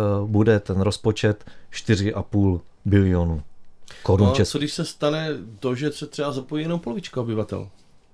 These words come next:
Speaker 1: No, já bych to, to chtěl vidět, jak by se to stalo, jakým způsobem by se to stalo a,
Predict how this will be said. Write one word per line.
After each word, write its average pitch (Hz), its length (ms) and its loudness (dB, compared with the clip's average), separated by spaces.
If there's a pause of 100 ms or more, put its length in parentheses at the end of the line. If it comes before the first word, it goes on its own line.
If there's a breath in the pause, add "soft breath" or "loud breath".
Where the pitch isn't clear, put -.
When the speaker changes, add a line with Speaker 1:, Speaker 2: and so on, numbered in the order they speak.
(840)
Speaker 1:
No, 107 400 -2
já 104 160 -2
bych 113 240 -4 (220)
to, 117 180 -4
to 117 140 0
chtěl 113 220 -2
vidět, 107 260 0
jak 104 160 2
by 101 100 0
se 101 140 2
to 104 100 -2
stalo, 87 340 -4 (140)
jakým 92 320 -2
způsobem 98 560 0
by 95 100 0
se 98 140 -2
to 98 120 -4
stalo 98 520 0
a, 92 420 -2